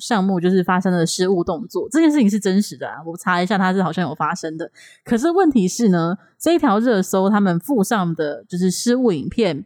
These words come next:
并不是日本队的跳水，是中国自己国内的跳水，他误植了自己国内比赛，然后整个超丢脸的啊，就是下面一排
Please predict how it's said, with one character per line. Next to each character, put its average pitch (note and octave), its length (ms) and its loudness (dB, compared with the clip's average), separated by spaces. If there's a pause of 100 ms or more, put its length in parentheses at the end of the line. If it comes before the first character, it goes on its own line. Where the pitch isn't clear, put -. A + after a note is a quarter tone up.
并 C#4 180 4
不 G#3 140 0
是 A3+ 240 0
日 A3 140 4
本 D#3 180 -4
队 F3+ 160 0
的 D#3 80 -2
跳 F3 260 0
水， - 240 -10 (240)
是 D4+ 160 -2
中 C4 320 0
国 F3 220 2
自 A#3 140 0
己 G3 100 6
国 F3+ 280 0
内 F#3+ 100 2
的 E3+ 100 -2
跳 E3+ 260 -2
水， - 300 -8
他 A3 160 -2
误 B3 200 2
植 E3 180 -4
了 E3 80 2
自 F#3 120 -4
己 F#3 120 -8
国 E3 180 -2
内 F3 140 2
比 - 180 -8
赛， D#3 260 -6 (380)
然 A#3+ 100 2
后 D#4+ 140 2
整 G3+ 160 -4
个 F#3+ 60 -2
超 C#4+ 200 2
丢 D4 180 2
脸 G#3+ 120 2
的 E3 80 -2
啊， F3 80 0
就 A#3+ 80 0
是 C#4+ 60 4
下 D#4 200 -2
面 C#4 140 2
一 D4 80 -2
排 F#3 300 0